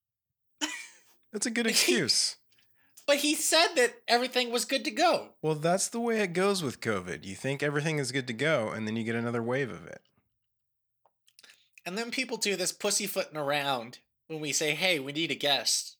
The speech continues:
Speaker 1: you know?
Speaker 2: Mm. I think people are a little intimidated to come on a podcast.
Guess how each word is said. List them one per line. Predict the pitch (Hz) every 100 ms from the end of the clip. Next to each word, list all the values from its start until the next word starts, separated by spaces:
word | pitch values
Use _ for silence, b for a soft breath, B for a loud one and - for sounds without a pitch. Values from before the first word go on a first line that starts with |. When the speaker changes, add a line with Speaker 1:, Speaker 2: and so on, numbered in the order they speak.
| _ _
Speaker 1:
you | 143
know? | 127 139 185 _ _ _ -
Speaker 2:
Mm. | 127 120 110 95 92 _ _ _ _ _ -
I | 139
think | - 277
people | 226 208 202
are | 185
a |
little | 139 117 131 156
intimidated | 165 - 113 95 95 92 87 113
to | 147
come | 147 92 87
on | 95 127
a |
podcast. | 175 233 240 117 117 90 - - - -